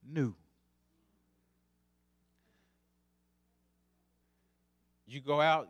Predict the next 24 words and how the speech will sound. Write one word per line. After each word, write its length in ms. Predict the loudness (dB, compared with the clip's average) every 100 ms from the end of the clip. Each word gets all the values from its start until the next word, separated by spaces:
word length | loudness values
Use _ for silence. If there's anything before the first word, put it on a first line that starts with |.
| -16
you, 100 | -20 -20
you 160 | -20 -12
get 220 | -6 -6
a 60 |
bonus 440 | -2 -2 -2 -4 -12
at 80 | -8
work, 260 | -4 -6 -6
and 100 | -18
you 80 |
go 140 | -12 -4
out 240 | 0 -2
and 220 | -4 -16
you 80 | -20 -20
buy 180 | -4 -4
yourself 480 | -4 -8 -6 -6 -6
a 80 | -12
new 180 | -14 -14
dress 480 | -12 -8 -8 -10 -20 -20 _
to 100 | -18
wear 240 | -8 -8
to 100 | -8
church 320 | -10 -8 -6
on 160 | -6 -10
Sunday. 440 | -8 -8 -8 -14